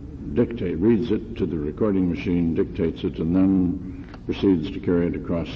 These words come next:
state lines after it's transcribed. That's about what your friend suggested as a,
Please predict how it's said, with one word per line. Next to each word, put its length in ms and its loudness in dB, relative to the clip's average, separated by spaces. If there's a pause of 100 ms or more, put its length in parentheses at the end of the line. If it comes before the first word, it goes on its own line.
(120)
state 240 -2
lines 340 -2
after 320 -4
it's 120 -8
transcribed. 1040 -2 (600)
That's 240 -2
about 340 -2
what 160 -2
your 240 -6
friend 500 2
suggested 680 -4
as 280 -4
a, 220 -4